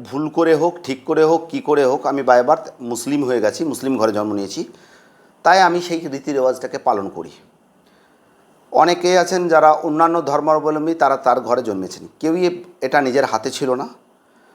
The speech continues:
এখন আমরা যদি সকল ধর্মকে রেসপেক্ট করি তাহলে আমাদের কোথাও সমস্যা হবে না। এখন যদি আমি মুসলিম হয়ে বলি, "আমারটাই বেস্ট, আমারটাই ঈশ্বরের মনোপুত, বাকিগুলো সবগুলোই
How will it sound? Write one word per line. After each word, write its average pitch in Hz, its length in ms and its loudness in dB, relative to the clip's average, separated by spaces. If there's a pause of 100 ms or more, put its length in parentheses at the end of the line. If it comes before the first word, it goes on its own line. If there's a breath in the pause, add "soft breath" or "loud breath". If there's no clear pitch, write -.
(960 soft breath)
এখন 175 300 2
আমরা 202 240 6
যদি 196 240 -6
সকল 208 400 0
ধর্মকে 180 480 -2
রেসপেক্ট 175 480 -2
করি 147 360 -2 (180)
তাহলে 160 280 2
আমাদের 143 240 0
কোথাও 170 240 -2
সমস্যা 113 400 -6
হবে 82 220 -10
না। 78 100 -18 (840 soft breath)
এখন 185 260 2
যদি 202 180 2
আমি 196 120 2
মুসলিম 180 380 0
হয়ে 185 160 4
বলি, 165 280 2
"আমারটাই 151 480 4
বেস্ট, 123 500 -2
আমারটাই 143 560 2
ঈশ্বরের 147 420 -2
মনোপুত, 131 480 -4
বাকিগুলো 117 560 0
সবগুলোই 135 720 0